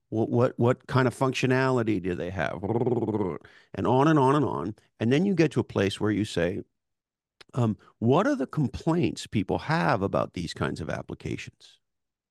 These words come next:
And then you say, "Well, and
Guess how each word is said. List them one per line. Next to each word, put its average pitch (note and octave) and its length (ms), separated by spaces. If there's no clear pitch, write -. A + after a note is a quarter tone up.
And A2+ 240
then A#2+ 200
you A#2+ 320
say, B2 240
"Well, A2 360
and A#2+ 260